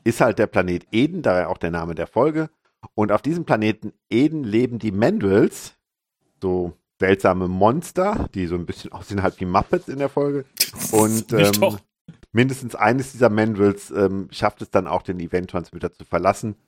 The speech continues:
Speaker 1: und sich an Bord des Raumschiffs zu begeben. Lange Rede, kurzer Sinn, äh, der Doktor stößt irgendwann auf diese Mandrels, äh, findet raus, dass, ähm, an Bord die Droge Vraxoin ge-, ähm, geschmuggelt wird. Und, ähm, ja, äh,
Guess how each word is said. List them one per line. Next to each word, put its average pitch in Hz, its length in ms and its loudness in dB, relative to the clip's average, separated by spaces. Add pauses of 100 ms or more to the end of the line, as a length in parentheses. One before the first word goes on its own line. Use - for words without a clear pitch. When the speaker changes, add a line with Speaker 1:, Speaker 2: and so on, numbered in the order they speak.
(200)
Speaker 1:
und 98 180 0
sich - 160 -10
an 95 140 -4
Bord 104 240 0
des - 160 -8
Raumschiffs 104 480 0
zu 80 100 -12
begeben. - 300 -16 (180)
Lange 131 380 2
Rede, 143 160 4
kurzer 123 340 2
Sinn, 180 360 0
äh, 139 540 2 (420)
der 110 120 2
Doktor 113 320 0
stößt 151 380 -2
irgendwann 147 300 -2
auf 135 100 -2
diese 135 220 -2
Mandrels, 120 720 2
äh, 113 420 0
findet 131 360 2
raus, 113 380 6
dass, - 360 2
ähm, 104 320 2
an 101 200 -4
Bord - 460 0
die 104 100 -6
Droge 110 480 0
Vraxoin 117 840 -4
ge-, 147 480 2
ähm, 139 460 -8
geschmuggelt 147 600 0
wird. - 420 -4 (140)
Und, 117 540 0
ähm, 113 720 0
ja, 104 260 6
äh, 90 160 -6